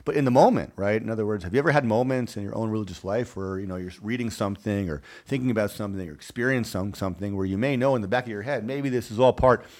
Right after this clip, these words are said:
of a larger vision of humanity or of religion, but right now I'm just trying to make sense of how can this possibly work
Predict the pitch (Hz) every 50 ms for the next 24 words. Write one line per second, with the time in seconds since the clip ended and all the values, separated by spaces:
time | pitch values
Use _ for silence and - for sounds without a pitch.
0 | - - - - - - - 107 104 117 120 120 135 120 98 110 104 95 113 139
1 | 135 117 123 107 101 101 87 - 98 92 110 143 175 165 143 123 107 98 90 87
2 | 85 87 90 98 107 156 202 185 - 120 101 98 101 98 - - - - - -
3 | 117 127 143 147 135 135 160 196 190 143 127 117 113 - - 135 135 127 123 123
4 | 117 - - - 156 143 - 107 95 95 120 151 160 - 143 127 113 - - -
5 | 113 131 135 - - 120 107 98 101 127 190 208 - - - -